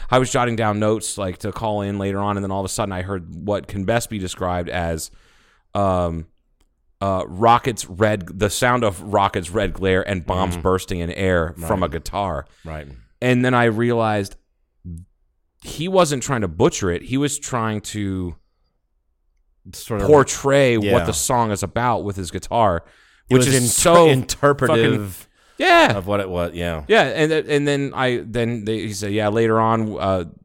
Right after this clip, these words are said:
Speaker 1: there's an interview with Hendrix, and he talks about this," and da, da, da. So I found that interview, and he said, "Yeah, that's exactly what I was doing. I was trying to paint the picture that I've always had in my mind of what the Star Spangled Banner's about."
Speaker 2: Mm-hmm.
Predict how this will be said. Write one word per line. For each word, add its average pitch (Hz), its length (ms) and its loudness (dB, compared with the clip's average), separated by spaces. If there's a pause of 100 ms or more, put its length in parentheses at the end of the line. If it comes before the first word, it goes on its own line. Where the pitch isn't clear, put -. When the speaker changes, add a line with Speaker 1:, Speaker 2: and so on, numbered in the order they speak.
(260)
Speaker 1:
there's 98 360 -2
an 104 60 -2
interview 101 360 0
with 95 100 0
Hendrix, 104 340 -4
and 104 60 -4
he 95 60 -4
talks 92 280 -4
about 95 200 -2
this," 101 180 -4
and 98 80 -6
da, 95 60 -2
da, 95 60 -4
da. 98 100 -2
So 95 160 -6
I 92 80 -2
found 120 640 0 (440)
that 120 180 2
interview, 110 400 0
and 107 100 -2
he 104 60 -4
said, 107 180 -6
"Yeah, 127 140 -2
that's 110 180 -4
exactly 113 380 -4
what 87 40 -4
I 85 40 -2
was 85 100 -6
doing. 92 120 -2
I - 20 -2
was 90 100 -4
trying 117 240 -2
to - 0 -
paint 117 260 -6
the 101 80 -10
picture 90 540 -4 (300)
that 101 100 0
I've 110 100 0
always 110 260 2
had 110 180 0
in 98 60 0
my 92 140 0
mind 101 420 -2
of 95 240 -4
what 107 140 0
the 98 80 -8
Star 104 220 -4
Spangled 95 320 -6
Banner's 92 260 -6
about." 82 460 -6
Speaker 2:
Mm-hmm. 82 280 -12